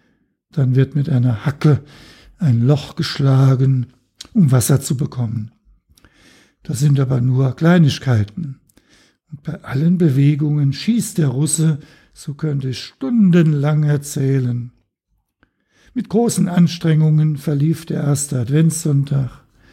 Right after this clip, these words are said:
Nachmittags um vierzehn Uhr rückten wir bei heftigem Schneesturm aus und kamen spät, ah, spät nachts todmüde zurück. Stundenlang marschieren wir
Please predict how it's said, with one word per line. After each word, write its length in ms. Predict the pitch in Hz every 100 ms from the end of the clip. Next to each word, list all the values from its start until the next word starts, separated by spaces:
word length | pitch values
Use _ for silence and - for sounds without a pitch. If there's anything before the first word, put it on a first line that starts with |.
| _ _ - - _ -
Nachmittags 560 | 175 147 165 151 147
um 80 | 143
vierzehn 400 | 170 156 - 151
Uhr 220 | 165 165
rückten 340 | 160 156 165 143
wir 180 | 147
bei 180 | 135 135
heftigem 540 | 120 170 175 156 165 156
Schneesturm 760 | - 147 165 160 - 143 135
aus 460 | 165 175 170 - - _ _ _ _ _
und 120 | 135 -
kamen 260 | 165 147
spät, 640 | 143 - 175 175 - - _ _
ah, 360 | - 165 170 165 _
spät 320 | - 180 185
nachts 440 | 160 143 - - - - _
todmüde 840 | - 262 240 - 160 175 170 180
zurück. 640 | 175 - 151 135 139 _ _ _ _ _ _ _ _ - - -
Stundenlang 800 | - 277 269 175 160 175 196 180
marschieren 760 | 156 147 - 175 180 180 170 143
wir 300 | 147 156